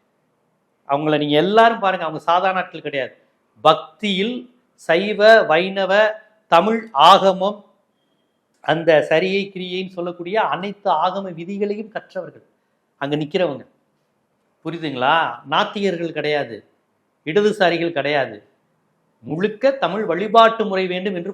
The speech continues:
போராடக்கூடியவர்கள். அவர்கள் இந்த முருகன் மாநாட்டை கண்டு அச்சம் அடைகிறார்கள். "அஞ்சுவது அஞ்சாமை பேதமைன்னு" சொல்லியிருக்காரு வள்ளுவர். சில விஷயங்களுக்கு பயப்படணும், சில விஷயங்களை பார்த்து, "ஐயோ,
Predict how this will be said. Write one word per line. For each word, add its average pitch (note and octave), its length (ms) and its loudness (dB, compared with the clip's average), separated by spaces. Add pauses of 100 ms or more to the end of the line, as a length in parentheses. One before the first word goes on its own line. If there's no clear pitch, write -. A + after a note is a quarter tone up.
போராடக்கூடியவர்கள். D3+ 760 -2 (340)
அவர்கள் C4 640 8 (200)
இந்த A3+ 300 -2 (100)
முருகன் G3+ 400 -4
மாநாட்டை F3+ 460 -2
கண்டு F3+ 300 -4 (160)
அச்சம் - 520 -12
அடைகிறார்கள். D3+ 640 -8
"அஞ்சுவது F3+ 520 -8
அஞ்சாமை F3+ 460 -2 (100)
பேதமைன்னு" F3+ 480 -6
சொல்லியிருக்காரு D#3+ 420 -8
வள்ளுவர். D3 360 -12 (480)
சில D#3 180 -2
விஷயங்களுக்கு D#3+ 480 -8
பயப்படணும், D3+ 640 -8
சில - 220 -12
விஷயங்களை F3+ 380 -10
பார்த்து, D#3+ 260 -6
"ஐயோ, E3+ 300 -8